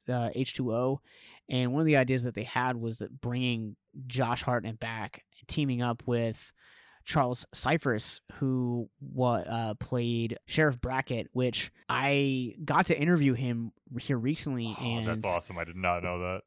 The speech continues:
Speaker 1: he didn't, he had no inkling of, like, them talking about bringing Sheriff Brackett back. And I was like, "Yeah, this,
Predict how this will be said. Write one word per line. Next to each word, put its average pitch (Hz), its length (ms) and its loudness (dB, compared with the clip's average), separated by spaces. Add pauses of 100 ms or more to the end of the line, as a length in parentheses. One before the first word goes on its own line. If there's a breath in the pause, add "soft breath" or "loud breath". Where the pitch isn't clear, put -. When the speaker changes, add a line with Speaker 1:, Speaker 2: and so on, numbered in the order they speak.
Speaker 1:
he 170 280 -2
didn't, 208 340 6
he 208 180 6
had 175 240 4
no 160 260 8
inkling 147 540 4
of, 131 300 4
like, 127 360 2 (240)
them 139 260 6
talking 143 460 2
about 131 240 4
bringing 135 340 0
Sheriff 131 380 2
Brackett 139 360 0
back. 117 260 0
And 127 80 0
I 117 80 -2
was 120 160 -4
like, 117 360 -4 (760 soft breath)
"Yeah, 190 200 8
this, 160 200 2